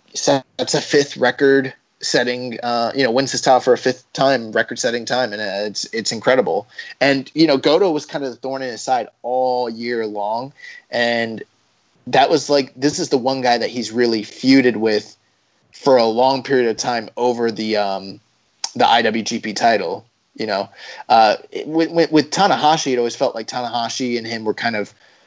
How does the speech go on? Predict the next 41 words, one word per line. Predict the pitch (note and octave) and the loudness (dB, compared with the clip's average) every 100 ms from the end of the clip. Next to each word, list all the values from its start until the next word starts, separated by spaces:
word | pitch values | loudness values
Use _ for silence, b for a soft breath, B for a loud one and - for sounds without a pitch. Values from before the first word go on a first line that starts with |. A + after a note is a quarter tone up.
| b b | b b
fighting | - F3+ F#3+ | 0 2 2
for | - B2 | -2 -6
this | A#2 | -8
belt, | - A#2 G#2+ | -4 -4 -4
but | A#2+ G#2 | -8 -4
Tanahashi | D#3+ C#3 C#3+ - B2 | -2 0 -2 -4 -6
was | A2 | -4
here | C3+ | -6
for | B2 G#2+ | -4 -6
a | |
cup | - B2 A#2+ | -4 -6 -6
of | G#2 - - | -8 -10 -10
tea | - C3+ G#2+ | -2 0 0
and | G#2 | -4
was | G#2 | -8
gonna | G#2 | -4
leave. | G2 A2+ F#2 | 0 0 0
But | - G2 | -2 2
Goto | C3+ F3+ D#3+ | 4 6 6
is | A#2+ | 4
the | A2 | 0
guy | G#2+ | 0
he | A2 G#2+ G2+ _ | -2 -8 -10 _
originally | A#2+ A#2 D3+ C3 D3 | -4 2 2 2 2
won | C3+ C3+ | 2 0
the | B2 | 0
belt | C3 - | 0 0
from. | C#3 C3 C#3 E3+ A2+ | -2 -4 -6 -16 -12
It's | - | -8
the | A#2+ | 0
guy | A#2 A#2 | 2 2
that | G#2 | -2
he | A2+ | -4
lost | G2+ A2 B2+ - | 0 0 0 -2
the | B2 | 0
belt | B2 - | 0 0
to, | C#3 C3 C3+ C#3 | 2 4 2 -2
won | A2+ B2+ | -2 0
it | A#2 | 0
back | A2+ A2+ A2+ | 2 2 0
from. | C#3+ C3 | -4 -4